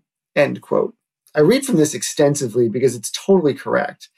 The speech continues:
and there really is nothing quite like Pauly Shore's movie stardom these days.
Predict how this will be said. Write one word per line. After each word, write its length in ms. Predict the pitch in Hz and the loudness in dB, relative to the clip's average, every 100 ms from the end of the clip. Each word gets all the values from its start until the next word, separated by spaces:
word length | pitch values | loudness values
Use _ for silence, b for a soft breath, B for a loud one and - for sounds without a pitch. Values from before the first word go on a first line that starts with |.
| b | b
and 140 | - 175 | 0 4
there 100 | 208 | 4
really 440 | 180 247 196 135 | 4 4 4 4
is 180 | 147 113 | 2 2
nothing 420 | 120 131 - 113 | 0 -2 -2 -8
quite 300 | - 131 120 | -2 0 2
like 180 | 123 104 | 0 -2
Pauly 300 | - 120 117 | 0 0 0
Shore's 380 | - 117 117 107 | -2 0 0 -2
movie 260 | 117 117 | -4 -6
stardom 460 | 117 - - - 135 | -6 -2 -2 -2 -4
these 200 | - - | -6 -8
days. 380 | - - - | -8 -8 -10